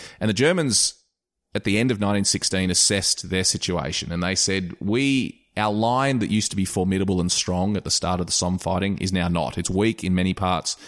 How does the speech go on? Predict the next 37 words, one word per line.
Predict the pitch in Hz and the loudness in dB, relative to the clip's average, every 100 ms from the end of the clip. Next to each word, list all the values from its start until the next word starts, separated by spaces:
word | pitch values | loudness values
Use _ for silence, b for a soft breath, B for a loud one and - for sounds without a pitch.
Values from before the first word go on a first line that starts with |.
| B B B B B | B B B B B
Because | - 101 - 135 104 | -4 0 2 2 0
the | 101 | 0
line | 95 101 110 101 | 2 2 4 4
moved | 98 104 104 - | 4 4 4 0
backwards | 98 - 92 | -2 -2 -2
and | 90 | -2
forwards, | - 101 95 87 92 | 0 0 2 0 0
we | 107 | 2
didn't | 113 98 | 2 2
get | 92 85 | 0 -2
to | |
choose | - 120 110 101 95 | 0 2 4 2 2
where | 92 | 2
we | 87 | 2
dug | 87 90 92 | 2 0 2
in, | 123 113 | 2 2
so | 95 | 2
our | 92 | 2
line | 92 104 104 | 2 2 2
is | 92 92 | 2 2
now | 92 90 | 2 2
in | 92 | 0
positions | 90 98 92 92 | 0 0 0 0
that | 85 | 0
we | 92 | 0
don't | 92 95 - | 0 -2 -2
think | 95 | -2
are | 80 | -2
favourable. | - 120 135 127 123 - _ _ _ _ - B B - | 0 2 2 0 0 -2 _ _ _ _ -20 B B 0
And | 113 | 4
most | 110 151 - 107 | 6 4 2 0
importantly, | 95 90 82 87 85 - | 2 0 2 0 0 2
our | 101 | 2
line | 98 98 92 | 2 2 2
is | 90 | 2
too | - 110 | 0 0
long | 92 87 69 | 2 0 0